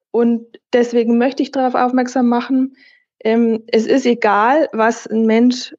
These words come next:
für Defizite hat, das Innere zählt, ja, wirklich das Innere. Was uns alle eint, ist, dass wir geliebt werden wollen, dass wir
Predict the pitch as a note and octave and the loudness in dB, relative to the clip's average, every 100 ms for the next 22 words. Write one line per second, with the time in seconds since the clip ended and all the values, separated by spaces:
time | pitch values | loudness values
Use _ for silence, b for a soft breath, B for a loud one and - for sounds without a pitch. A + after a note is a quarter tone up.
0 | - - B3 A#3+ A#3+ D#4 C4 - A3+ A#3 | -18 -2 2 2 2 2 0 -2 -4 0
1 | A#3 A#3 B3 A#3+ - _ - E4 F4 G#3 | 0 0 0 -4 -6 _ -2 0 2 0
2 | G3+ - F#3+ F#3 F#3 - - G#3+ A#3+ B3+ | -2 -2 0 0 -2 -8 -2 0 0 -2
3 | - - - A#3 C#4 D4+ C#4+ - B3 C#4 | -10 -12 -6 -2 -2 -2 -6 -8 -4 0
4 | C#4 G3+ F#3+ G3 b b b _ _ _ | 0 0 -6 -10 b b b _ _ _
5 | _ - A3+ B3+ C4 C4 - A#3+ A#3 - | _ -6 -2 0 0 0 0 0 0 0
6 | - C4+ C4 C4+ C4 B3+ B3 B3 B3 A#3+ | 0 0 0 -2 -2 -2 -2 -2 0 2
7 | A#3 - - B3 A#3+ D#4 - B3+ C4+ C4+ | 0 -4 -4 -2 0 -2 -2 -2 0 -2
8 | B3 B3 B3+ B3 B3 A#3+ A#3+ A#3+ A3+ A3+ | -2 0 0 0 -2 -4 -4 -2 -2 -4